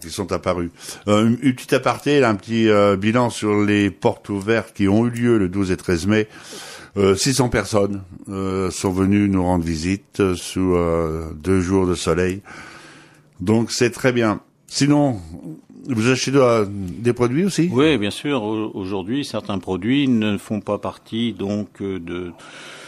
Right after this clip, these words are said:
Speaker 2: de ce que l'on peut ramasser ou de ce qu'on peut avoir comme don.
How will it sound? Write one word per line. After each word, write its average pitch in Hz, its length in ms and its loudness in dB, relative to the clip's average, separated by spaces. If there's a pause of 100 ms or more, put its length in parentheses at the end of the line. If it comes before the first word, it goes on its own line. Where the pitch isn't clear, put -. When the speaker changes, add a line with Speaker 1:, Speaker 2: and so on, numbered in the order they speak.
(160)
Speaker 2:
de 113 120 0
ce - 100 -6
que - 160 -6
l'on 107 240 0
peut 131 260 4
ramasser 113 800 0
ou 104 140 -4
de 92 200 -6
ce - 80 -18
qu'on 98 180 -10
peut 104 160 -6
avoir 95 300 -6
comme 95 300 -10
don. 143 260 -4